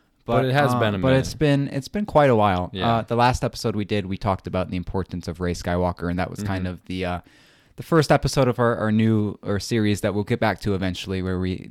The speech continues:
Speaker 2: deep dive into different characters. Um,
Speaker 1: Mm-hmm.
Speaker 2: but today's matter of discussion is, uh, there is, there's a new Star Wars, uh, T V show out right now. You might have heard of it. It's called The Mandalorian. Um,
Speaker 1: Yeah, I don't, I didn't know that, actually.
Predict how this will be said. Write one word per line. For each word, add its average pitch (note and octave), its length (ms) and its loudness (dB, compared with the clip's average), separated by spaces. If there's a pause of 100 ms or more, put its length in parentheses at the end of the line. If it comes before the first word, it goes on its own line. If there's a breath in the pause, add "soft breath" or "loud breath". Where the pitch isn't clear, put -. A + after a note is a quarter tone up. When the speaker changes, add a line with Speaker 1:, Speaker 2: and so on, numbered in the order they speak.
Speaker 2:
deep G#2+ 200 -2
dive F#2 320 2
into F#2 140 -2
different - 380 -8
characters. F2+ 600 -4
Um, F2+ 280 0
Speaker 1:
Mm-hmm. F#2+ 160 -4 (720)
Speaker 2:
but A2 120 -2
today's C#3+ 300 4
matter G2+ 260 6
of F2+ 100 -2
discussion F#2 580 -6
is, F2 240 -6
uh, F2+ 260 -2 (440 soft breath)
there C3 140 2
is, D3+ 180 0
there's C3 260 -2
a B2+ 60 2
new B2 260 2
Star A#2 320 2
Wars, A2 480 2
uh, G2 260 0
T - 180 -2
V A#2 120 -2
show G2+ 260 0
out F2+ 220 0 (160)
right F#2 200 -2
now. F2+ 140 -2
You F#2 120 -2
might G#2 220 -2
have A#2+ 100 -6
heard A#2+ 200 -2
of A#2+ 80 -4
it. C#3 60 2
It's - 160 -6
called A2 220 4
The G#2 40 2
Mandalorian. G#2 760 2 (520 soft breath)
Um, F#2 400 4 (720)
Speaker 1:
Yeah, G2 320 -8
I G2+ 80 -6
don't, G#2 200 -10 (500)
I G2 60 -10
didn't F2+ 360 -8 (220)
know F#2+ 240 -8
that, F2+ 160 -8
actually. F#2 480 -10